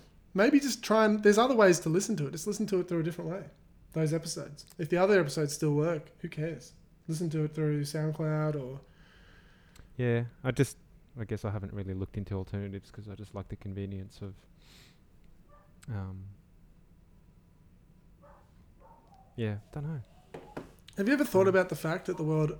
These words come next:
Speaker 1: alternative, if you split it in two, says alter native? So you're altering the natives. So there's a native situation, which is the normal, the
Speaker 2: There's a
Speaker 1: traditional,
Speaker 2: few of those
Speaker 1: the
Speaker 2: words.
Speaker 1: thing that's from there, and then we're changing it.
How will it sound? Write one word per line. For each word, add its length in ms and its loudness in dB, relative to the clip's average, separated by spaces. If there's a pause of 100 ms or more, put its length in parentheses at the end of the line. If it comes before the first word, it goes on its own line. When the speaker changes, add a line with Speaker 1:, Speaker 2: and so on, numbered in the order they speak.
(100)
Speaker 1:
alternative, 840 0 (680)
if 120 -6
you 80 -2
split 280 0
it 80 4
in 100 2
two, 300 2
says 300 -2 (100)
alter 440 -2 (460)
native? 640 -2 (760)
So 140 -4
you're 140 2 (100)
altering 540 2
the 60 0
natives. 600 -4 (960)
So 100 -2
there's 160 4
a 60 6
native 440 4
situation, 600 -4
which 160 -6
is 100 -4
the 100 -2
normal, 520 -2 (920)
the 80 -6
Speaker 2:
There's 40 -6
a 100 -2
Speaker 1:
traditional, 380 4
Speaker 2:
few 120 6
of 60 2
those 160 -2
Speaker 1:
the 60 -2
Speaker 2:
words. 100 0
Speaker 1:
thing 140 0
that's 140 -4
from 220 -2
there, 380 -4 (180)
and 80 0
then 160 2
we're 160 2
changing 480 -4
it. 120 -20